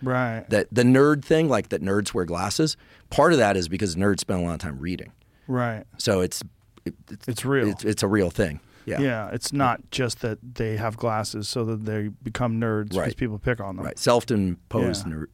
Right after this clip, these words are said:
Speaker 2: nerdiness, or I guess you'd call it. And you mentioned last time, I think, maybe it was offline, that you have a friend who's a, a hunter
Speaker 1: Yeah.
Speaker 2: who's got great vision into his later years.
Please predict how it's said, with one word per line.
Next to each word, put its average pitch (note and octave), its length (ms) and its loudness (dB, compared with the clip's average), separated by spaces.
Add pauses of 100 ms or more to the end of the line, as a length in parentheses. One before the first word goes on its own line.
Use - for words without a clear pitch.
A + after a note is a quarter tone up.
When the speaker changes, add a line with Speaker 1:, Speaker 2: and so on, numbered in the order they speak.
(120)
Speaker 2:
nerdiness, D#2+ 640 -6
or E2 100 -10
I D2 40 -12
guess D2 200 -12
you'd D#2 140 -12
call D#2 220 -8
it. - 80 -18 (240)
And C3 100 6
you E3+ 160 8
mentioned C#3 340 4
last G#2 280 2
time, F#2 180 0
I F2+ 60 -2
think, F2 260 -6
maybe G2+ 220 0
it F#2+ 40 4
was E2+ 140 0
offline, F2 400 0
that D#2+ 80 -2
you F#2+ 60 2
have F#2 80 2
a E2+ 40 -4
friend G2 220 0
who's E2+ 160 -4
a, C#2 160 -6 (140)
a - 40 -8
hunter G#2+ 520 -2 (160)
Speaker 1:
Yeah. A2+ 400 0 (220)
Speaker 2:
who's G#2+ 200 4
got E2+ 240 0
great G2+ 240 2
vision F2 400 0
into D#2+ 240 -4
his D2+ 240 -6
later D#2 300 -6
years. D2 400 -6